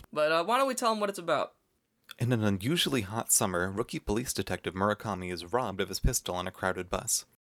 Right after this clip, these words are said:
Speaker 2: After failing to chase down the thief, he becomes hyper-focused on reacquiring his firearm, blaming himself for any harm caused by its seven bullets.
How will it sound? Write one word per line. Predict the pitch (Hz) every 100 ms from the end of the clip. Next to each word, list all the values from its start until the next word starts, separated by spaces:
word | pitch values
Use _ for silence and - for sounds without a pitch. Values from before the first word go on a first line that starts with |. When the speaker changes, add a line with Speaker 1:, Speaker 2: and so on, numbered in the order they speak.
| _ -
Speaker 2:
After | 110 -
failing | 101 113 139 147
to | -
chase | - 117 -
down | 98 92
the | 90
thief, | 98 98 -
he | -
becomes | - 95 92
hyper-focused | - 123 117 107 98 95 104 95
on |
reacquiring | 92 107 98 - 95 87 90 85
his | -
firearm, | 95 - - - 110 -
blaming | 107 113 101
himself | 90 - 98
for | - -
any | 107 101
harm | 98 95 90
caused | 107 95 -
by | 87
its | 90 -
seven | 92 90
bullets. | 87 - - -